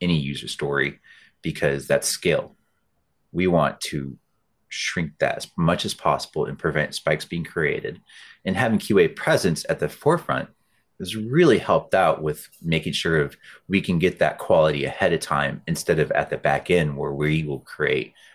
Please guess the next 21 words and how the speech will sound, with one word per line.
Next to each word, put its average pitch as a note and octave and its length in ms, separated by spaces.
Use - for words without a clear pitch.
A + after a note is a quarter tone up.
mass D2+ 340
amount C#2 220
of - 100
defects. - 760
So G#2 220
that's A2 260
what G#2+ 160
we E2 300
ended E2 240
up D#2 160
getting D2+ 200
as C#2 180
reward. E2+ 480
If - 120
we F2 120
have D#2+ 160
Q E2+ 180
A D#2 60
at D2 80
the D2+ 60
front, E2 360